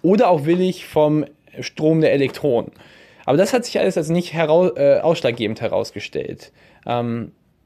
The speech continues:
was wir auch herausgefunden haben, ist, dass wir zwei Holmium-Atome sehr dicht zusammenpacken können. Denn das ist auch wichtig, denn man möchte ja nicht nur ein einzelnes Atom speichern können,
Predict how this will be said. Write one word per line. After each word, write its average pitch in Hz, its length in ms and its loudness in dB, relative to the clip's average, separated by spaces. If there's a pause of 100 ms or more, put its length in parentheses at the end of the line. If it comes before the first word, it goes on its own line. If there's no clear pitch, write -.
was 143 300 -4
wir 165 200 2
auch 156 220 2
herausgefunden 180 800 -4
haben, - 320 -16 (260)
ist, - 220 -8
dass 135 160 0
wir 131 320 2 (220)
zwei 160 520 0
Holmium-Atome 156 1040 0 (320)
sehr 160 340 0
dicht 196 240 -2
zusammenpacken 147 800 -6
können. - 300 -18 (480)
Denn 147 400 2
das 180 180 0
ist 247 100 0
auch 311 280 0
wichtig, - 300 -6
denn 113 120 -4
man 135 140 -2
möchte 160 220 -2
ja 151 100 0
nicht 160 220 -6
nur 160 320 -2
ein 143 300 -2
einzelnes 214 520 0
Atom 131 340 -4
speichern 123 480 -8
können, 135 360 -6